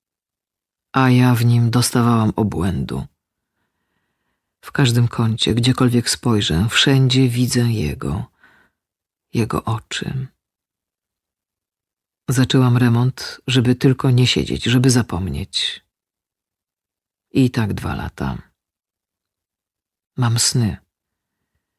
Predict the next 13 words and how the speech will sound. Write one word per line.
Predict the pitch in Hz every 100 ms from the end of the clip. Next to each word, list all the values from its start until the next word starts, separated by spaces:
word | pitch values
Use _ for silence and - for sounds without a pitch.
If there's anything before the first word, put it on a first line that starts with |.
| _ _ _ _ _ _ _ _ -
Śni | - 156 139
mi |
się, | 123 143 135
że | 123 120
idę | - 135 127 123
z | 120
nim | 117
razem, | 113 117 120 135 135
a | 120 -
on | 131 131 135
nie | 123 120
ma | 107
butów. | 107 - - - 123 - - -